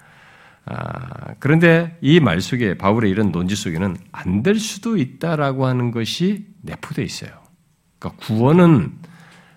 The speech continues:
아, 이렇게, 어, 무조건 우리의 어떤 것에 의해서만 된다고 이렇게 단정 지을 수는 없기 때문에 그렇게 말을 하고 있습니다. 아, 그렇다고 바울은 우리가 포기할 수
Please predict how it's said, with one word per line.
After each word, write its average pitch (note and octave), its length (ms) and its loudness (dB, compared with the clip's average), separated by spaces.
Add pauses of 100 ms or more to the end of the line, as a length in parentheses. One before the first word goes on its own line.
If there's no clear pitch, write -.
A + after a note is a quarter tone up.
(120)
아, D#2 260 -10
이렇게, A2+ 600 0 (760)
어, - 640 -10
무조건 G#2+ 920 -2 (800)
우리의 A#2+ 360 2
어떤 A#2+ 420 2
것에 A2 260 -2
의해서만 E2+ 500 -6
된다고 D#2+ 520 -6
이렇게 D#2 140 -14
단정 A2 380 -4
지을 A#2+ 160 0
수는 A#2 240 -4
없기 - 380 -8
때문에 C#3+ 580 -6 (280)
그렇게 - 300 -16
말을 D2 320 -16
하고 G2+ 180 -10
있습니다. - 460 -16 (880)
아, - 140 -12
그렇다고 E3 360 2
바울은 C3 440 6
우리가 B2+ 300 2
포기할 F#3+ 440 2
수 A#2 400 -6